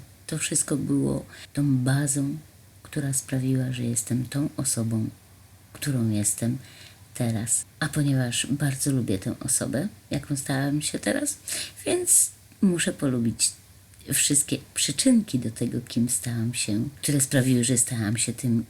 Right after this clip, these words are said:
kim jestem teraz. Przepraszam, jeśli mieszam się trochę w tym, co mówię, ale jestem na totalnym spo-, spontanie,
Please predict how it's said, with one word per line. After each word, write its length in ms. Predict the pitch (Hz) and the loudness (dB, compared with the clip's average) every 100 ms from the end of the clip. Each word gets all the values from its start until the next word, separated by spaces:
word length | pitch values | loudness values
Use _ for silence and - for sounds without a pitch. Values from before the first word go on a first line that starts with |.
| - | -6
kim 220 | - 135 | 0 2
jestem 440 | 101 123 - 120 127 - - - | 2 0 0 -2 -4 -10 -18 -8
teraz. 360 | 117 - - - - - - | -4 -4 -6 -10 -14 -16 -6
Przepraszam, 520 | - 139 139 - 131 | -6 -2 0 2 2
jeśli 260 | 127 - 143 | 2 2 4
mieszam 540 | 151 202 208 127 139 | 6 4 2 2 2
się 160 | - 139 | 2 0
trochę 520 | - 147 - - - - - - - | 0 0 0 -2 -4 -2 -2 -2 -6
w 100 | - | -4
tym, 200 | - 165 | 2 2
co 200 | - 160 | 4 4
mówię, 440 | 156 170 170 151 160 - - - - - | 4 2 2 0 0 -6 -10 -10 -12 -8
ale 200 | 156 156 | 0 4
jestem 360 | 143 143 156 147 | 4 4 6 6
na 140 | 131 | 6
totalnym 560 | 131 151 165 147 135 135 | 2 -2 2 4 4 4
spo-, 240 | 135 - - - - | 2 -4 -10 -10 -2
spontanie, 720 | 143 - 143 143 135 135 | 0 2 2 2 2 4